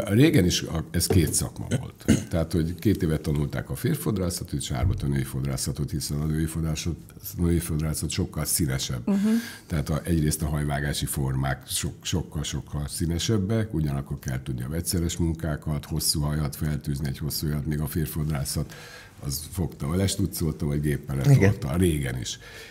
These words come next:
Speaker 1: És aztán most ezt így felkapták, hogy most akkor legyenek meg újra borbélyszalonok. Tehát, hogy, ö, hogy mondjam, ez nem igényel akkora képzést, persze köztük is vannak, akik kimagaslan művelik ezt a szakmát, és lehet, hogy én se tudnám megcsinálni, kicsit gyakorolnom kéne azokat a gépi átmeneteket,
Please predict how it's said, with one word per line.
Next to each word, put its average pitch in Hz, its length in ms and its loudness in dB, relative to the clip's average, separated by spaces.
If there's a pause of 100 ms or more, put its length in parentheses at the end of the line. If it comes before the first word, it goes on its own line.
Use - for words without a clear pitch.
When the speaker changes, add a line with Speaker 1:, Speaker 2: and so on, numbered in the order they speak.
Speaker 1:
És 95 140 -4
aztán 107 220 2
most 113 180 4
ezt 120 160 2
így 110 100 4
felkapták, 76 760 -2
hogy 78 140 0
most 67 220 -2
akkor 67 220 -4
legyenek 69 360 -2
meg 69 160 -2
újra 69 360 -4
borbélyszalonok. 67 840 -6
Tehát, 69 420 -6
hogy, 80 280 0
ö, 78 160 0 (340)
hogy 90 120 2
mondjam, 80 260 4
ez 85 140 2
nem 101 200 10
igényel 82 400 4
akkora 82 420 0
képzést, 76 640 2
persze 73 460 0 (440)
köztük 85 380 0
is 71 120 -2
vannak, 69 360 -2
akik 69 240 -4
kimagaslan 71 640 -2
művelik 71 440 -2
ezt 69 180 -6
a 78 40 -4
szakmát, 101 580 -2 (500)
és 78 260 -2
lehet, 76 260 0
hogy 73 120 0
én 78 120 2
se 69 160 -2
tudnám 71 320 -2
megcsinálni, 67 640 0
kicsit 62 260 -4
gyakorolnom 67 560 -4
kéne 69 300 -4
azokat 65 360 -6
a 69 40 -4
gépi 73 380 -2
átmeneteket, 85 800 0